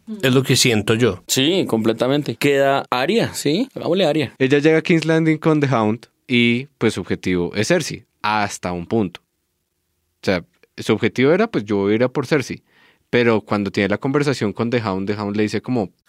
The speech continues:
Speaker 3: Y cuando todo se va a la mierda. Porque es, es que ya el edificio se le está cayendo encima.
Speaker 4: Mm.
Speaker 3: Ahí, y qué es lo que pasa también con la familia esta que se encuentra y todo esto, que es que llega un momento en el que las cosas entran en perspectiva.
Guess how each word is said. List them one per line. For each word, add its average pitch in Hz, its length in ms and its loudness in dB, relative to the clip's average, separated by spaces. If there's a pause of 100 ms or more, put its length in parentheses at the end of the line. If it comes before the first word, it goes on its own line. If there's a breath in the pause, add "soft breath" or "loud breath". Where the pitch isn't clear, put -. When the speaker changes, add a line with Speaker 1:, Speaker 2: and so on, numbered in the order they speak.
(140)
Speaker 3:
Y 143 80 -2
cuando 131 300 0
todo 101 240 2
se 165 120 -2
va 165 180 2
a 98 40 0
la 85 120 -4
mierda. 107 680 0 (320)
Porque 127 240 -2
es, 113 200 -4
es 131 100 0
que 165 80 0
ya 190 100 2
el 208 280 2
edificio 131 380 2
se 160 80 2
le 175 80 2
está - 140 0
cayendo 127 280 0
encima. 185 380 0
Speaker 4:
Mm. 120 380 0
Speaker 3:
Ahí, 180 400 2
y 190 240 2 (260)
qué 143 120 2
es 135 80 0
lo 139 100 0
que 170 100 2
pasa 131 280 0
también 139 280 2
con 135 480 0
la 135 120 4
familia 120 540 2
esta 131 280 2
que 135 80 0
se 131 100 2
encuentra 123 840 2
y 120 60 -2
todo 120 240 2
esto, 131 260 0
que 139 100 0
es 135 100 -2
que 123 100 -2
llega 120 140 2
un 123 60 4
momento 135 300 2
en 156 80 2
el 160 100 0
que 156 460 2
las 110 180 2
cosas 107 300 2
entran 131 260 0
en 143 80 -2
perspectiva. 165 600 0